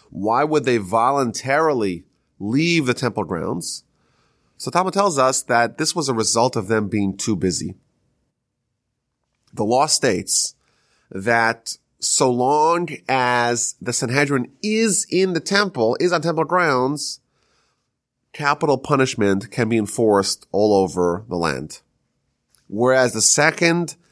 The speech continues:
that the Sanhedrin abdicates, they leave the temple grounds, no court of the land can adjudicate capital punishment. Because the courts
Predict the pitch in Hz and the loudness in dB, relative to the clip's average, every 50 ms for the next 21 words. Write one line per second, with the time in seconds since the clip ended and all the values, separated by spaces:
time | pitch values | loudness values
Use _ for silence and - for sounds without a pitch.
0 | _ _ _ _ _ - 120 123 131 - 127 127 135 143 151 135 - - 104 117 | _ _ _ _ _ -6 -4 -4 -2 0 0 2 2 2 0 -2 -4 -2 -2 0
1 | 135 139 160 147 147 - 98 85 87 - - - 101 107 101 107 110 113 135 165 | 0 2 0 -2 -2 -2 -4 -4 -4 -6 -8 -6 -4 -4 -2 -2 0 2 2 2
2 | 185 170 156 - 180 165 170 160 160 175 175 185 214 247 285 277 247 - - - | 2 0 -2 -2 -4 -2 -2 -2 0 0 0 2 0 0 0 -2 -2 -4 -6 -8
3 | _ _ _ _ _ _ _ _ - 110 120 131 147 175 208 240 262 - - 190 | _ _ _ _ _ _ _ _ -6 -4 -2 0 0 2 2 0 -2 -2 -2 0
4 | 175 165 151 135 117 104 120 110 104 104 101 98 98 98 98 101 104 98 - - | 2 2 2 0 0 0 0 0 2 2 2 2 0 0 -2 -2 -4 -8 -10 -16
5 | _ _ _ _ _ _ _ - - - 127 113 110 110 - - 101 95 110 107 | _ _ _ _ _ _ _ -14 -6 -4 0 0 0 0 0 -2 -4 -2 -2 -2
6 | 95 92 - 107 95 92 90 - - _ - - 95 85 85 - 92 92 85 82 | -2 -4 -4 -2 0 0 -2 -4 -8 _ -8 -2 -2 -2 -2 -2 -4 -4 -4 -4
7 | - - _ _ _ - - 104 87 80 - - - - - - - _ _ _ | -6 -10 _ _ _ -10 -6 -4 -4 -4 -4 -8 -12 -14 -14 -16 -20 _ _ _
8 | _ _ _ _ _ _ _ _ _ _ _ _ _ _ _ _ _ _ _ - | _ _ _ _ _ _ _ _ _ _ _ _ _ _ _ _ _ _ _ -8
9 | 98 139 127 - - - - 160 175 190 196 202 202 208 202 185 160 - - - | -2 -2 -2 -2 -2 -8 -4 -2 -2 0 0 -2 -2 -4 -4 -4 -6 -6 -6 -8
10 | - - _ _ _ _ _ _ - 123 143 - - - 185 165 127 95 95 - | -10 -16 _ _ _ _ _ _ -2 -2 -2 -2 -2 -2 0 2 2 0 0 -2
11 | - - - - - | -2 -2 -2 -2 -6